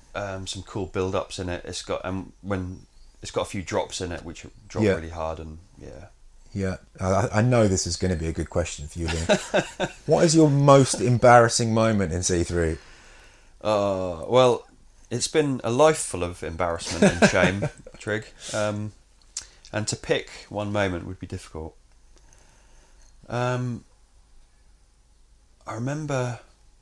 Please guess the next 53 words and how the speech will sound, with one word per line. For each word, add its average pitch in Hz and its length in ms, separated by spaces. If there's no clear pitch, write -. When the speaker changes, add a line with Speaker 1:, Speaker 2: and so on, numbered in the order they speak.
Speaker 1:
having 113 200
a 104 60
rehearsal, 101 720
somehow 101 380
taking 98 260
my 90 60
trousers 90 420
off, - 360
them 95 320
get, - 300
the 90 60
trousers 98 440
getting - 300
taken 92 280
out 85 100
of - 40
the 82 60
room, 82 180
but 80 120
I 80 80
don't 127 200
think 104 140
that 76 100
was 69 80
C 98 160
three, 80 200
was 80 160
it? - 100
Speaker 2:
<laughs> - 80
I 113 140
don't, 127 420
I - 40
don't 123 260
know. 127 240
Speaker 1:
I - 60
think 147 180
that 135 80
might 120 180
be 104 100
a 98 40
bit 95 140
earlier 92 380
in 90 100
proceedings. 95 520
Speaker 2:
Okay. 101 100
Speaker 1:
It 95 40
might 90 80
have 82 80
been 87 300
a 92 100
hookworm 90 420
rehearsal. 90 440
Um, 120 500